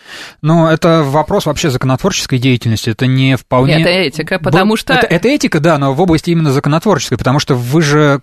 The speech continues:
Speaker 1: как будто бы вот то, над чем вы работаете, это касается скорее исполнительных каких-то моментов. Ну, вот,
Speaker 2: Не,
Speaker 1: нет?
Speaker 2: ну почему? У нас основной поставщик,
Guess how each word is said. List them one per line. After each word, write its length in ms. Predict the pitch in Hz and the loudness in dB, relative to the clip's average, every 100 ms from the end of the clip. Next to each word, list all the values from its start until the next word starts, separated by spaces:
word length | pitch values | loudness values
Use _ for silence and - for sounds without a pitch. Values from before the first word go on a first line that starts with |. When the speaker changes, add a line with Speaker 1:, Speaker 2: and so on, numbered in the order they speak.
| _ | _
Speaker 1:
как 240 | - 135 120 | -4 -2 2
будто 420 | 160 156 _ 127 | 0 0 _ 0
бы 160 | 131 | 2
вот 160 | 113 110 | 0 0
то, 120 | 131 | 0
над 100 | 123 | 0
чем 160 | - 135 | 0 0
вы 80 | 120 | 2
работаете, 440 | 127 247 226 170 | 0 0 0 -2
это 120 | 175 | -2
касается 540 | 185 160 - 180 160 139 | -2 -2 2 0 0 -2
скорее 500 | 147 143 160 143 135 | 0 2 2 2 0
исполнительных 840 | - 139 180 196 131 117 - - | 0 0 0 0 0 0 -4 -8
каких-то 340 | 120 113 104 120 | -10 -10 -10 -6
моментов. 500 | 120 127 107 - 110 _ | -4 -2 -4 -6 -18 _
Ну, 260 | 127 131 120 | -12 -10 -10
вот, 80 | 113 - | -14 -4
Speaker 2:
Не, 180 | 175 | -2
Speaker 1:
нет? 100 | - | 0
Speaker 2:
ну 120 | 160 156 | -2 -2
почему? 360 | 202 220 185 | 0 2 2
У 60 | 165 | 2
нас 180 | 175 180 | 0 -2
основной 440 | 190 - 202 208 | -4 -2 -2 0
поставщик, 560 | 190 175 175 170 180 | -2 -6 -6 -4 -6